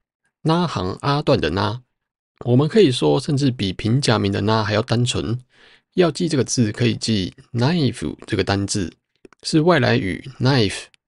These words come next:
也就是刀子来的。去日本旅游的人偶尔会买蛋糕或者是水果，跟饭店借刀子的时候就会用到这个字了。一的片假名我们学过了，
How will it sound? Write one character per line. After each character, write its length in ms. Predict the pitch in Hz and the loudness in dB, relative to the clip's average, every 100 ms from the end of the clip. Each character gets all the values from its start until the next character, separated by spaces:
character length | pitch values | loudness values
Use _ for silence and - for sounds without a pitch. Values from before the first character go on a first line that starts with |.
| - | -2
也 120 | 107 | 0
就 100 | 113 | 2
是 140 | 110 | 0
刀 240 | - 113 123 | 2 2 2
子 200 | 87 64 | -2 0
来 200 | 87 87 | 0 0
的。 180 | 87 - _ _ _ | -2 -6 _ _ _
去 220 | - - 180 | -6 0 2
日 140 | 190 | 4
本 180 | 127 127 | 4 2
旅 140 | 98 | 2
游 160 | 95 92 | 2 4
的 80 | 95 | 4
人 220 | 92 104 | 2 0
偶 200 | 101 139 | 2 4
尔 80 | 101 | 4
会 180 | 127 | 4
买 200 | 113 87 | 2 0
蛋 280 | - - 107 95 | -4 -2 -2 0
糕 260 | 101 101 | 2 0
或 220 | 113 120 | 0 0
者 20 | 95 | 2
是 160 | 117 | 0
水 240 | 98 95 95 | 0 -2 0
果， 240 | 113 - - _ _ _ _ _ _ | -2 -2 -6 _ _ _ _ _ _
跟 180 | 127 156 | 0 0
饭 240 | - 131 | 2 2
店 180 | 135 113 | 4 2
借 200 | 98 110 | 2 2
刀 200 | 107 107 | 2 0
子 140 | 104 | 2
的 80 | 82 | 0
时 160 | - 87 | 0 0
候 240 | 101 90 | 0 0
就 160 | - 107 | 0 0
会 120 | 117 | 2
用 160 | 117 107 | 2 2
到 120 | 101 | 2
这 120 | 95 | 0
个 60 | 85 | -2
字 200 | - 98 | -2 -2
了。 160 | 76 - _ _ - _ _ _ _ | -2 -6 _ _ -20 _ _ _ _
一 320 | 151 160 165 180 | -2 0 -2 -2
的 80 | 120 | -2
片 180 | - 120 | 2 2
假 140 | 95 | 0
名 180 | 85 87 | -2 -2
我 80 | 92 | -2
们 160 | 90 | -2
学 240 | 90 - 92 | -4 -2 0
过 220 | 131 101 | 2 0
了， 100 | - | -2